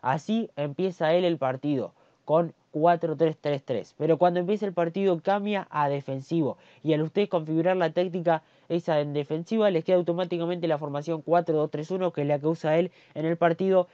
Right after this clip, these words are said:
y con eso podrán jugar como juega D J Mario. Pero bueno, vamos a hacer un partido de Sion Rivals y a ver qué pasa, nos vemos en el partido.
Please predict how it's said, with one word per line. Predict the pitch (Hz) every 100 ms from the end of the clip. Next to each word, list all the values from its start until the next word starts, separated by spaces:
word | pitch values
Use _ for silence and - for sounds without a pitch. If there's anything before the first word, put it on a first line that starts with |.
| _
y | 233
con | 170 165
eso | 180 180 151
podrán | 156 160 170
jugar | 151 151 156
como | 147 131
juega | 160 156 156
D | 156 151 160
J | 160 180
Mario. | 220 226 220 - _ -
Pero | 214 202
bueno, | 190 165 - -
vamos | 190 185
a |
hacer | 175 185
un | 170
partido | 165 170 180
de |
Sion | 170 151
Rivals | 156 160 160 156 -
y | 156
a | 147
ver | 160
qué | 151 139
pasa, | 147 143 147 143
nos | 127
vemos | 143 151 151 143 -
en | 147
el | 165
partido. | 175 165 117 101 87